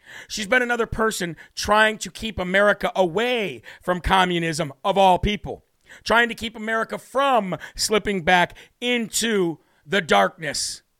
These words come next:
before there was the great experiment. And she's doing that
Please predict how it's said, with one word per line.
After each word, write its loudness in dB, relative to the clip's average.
before 6
there 0
was 0
the -6
great 2
experiment. -2
And 0
she's -6
doing -2
that 0